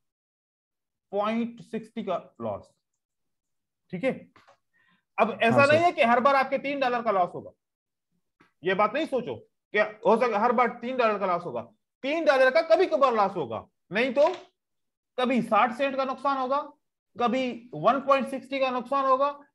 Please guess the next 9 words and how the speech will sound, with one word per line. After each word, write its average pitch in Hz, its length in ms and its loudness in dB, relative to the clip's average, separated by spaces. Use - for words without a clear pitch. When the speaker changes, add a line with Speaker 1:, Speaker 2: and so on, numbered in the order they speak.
Speaker 1:
कभी 247 200 0
टू 254 200 -8
पॉइंट 277 280 0
ट्वेंटी 254 280 -6
का 262 120 0
होगा, 254 180 4
कभी 320 560 0
कभार 247 460 2
कोई 226 500 -6